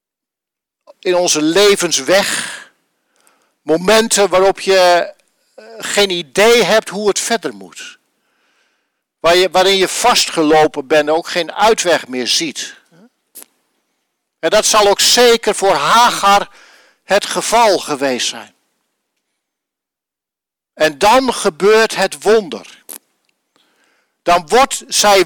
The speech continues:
wordt aangetroffen.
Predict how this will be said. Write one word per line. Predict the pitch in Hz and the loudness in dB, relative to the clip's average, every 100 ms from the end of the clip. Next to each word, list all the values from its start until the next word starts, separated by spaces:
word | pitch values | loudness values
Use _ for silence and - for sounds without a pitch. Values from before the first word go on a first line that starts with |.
| 143 | 0
wordt | 226 285 - - - _ _ _ _ _ _ _ _ _ _ _ _ _ _ _ _ _ _ _ _ _ _ _ _ - | 0 2 2 -2 -6 _ _ _ _ _ _ _ _ _ _ _ _ _ _ _ _ _ _ _ _ _ _ _ _ -2
aangetroffen. | 233 269 247 - 160 - 165 175 - 98 | 2 2 0 -4 -8 -6 0 0 -2 -8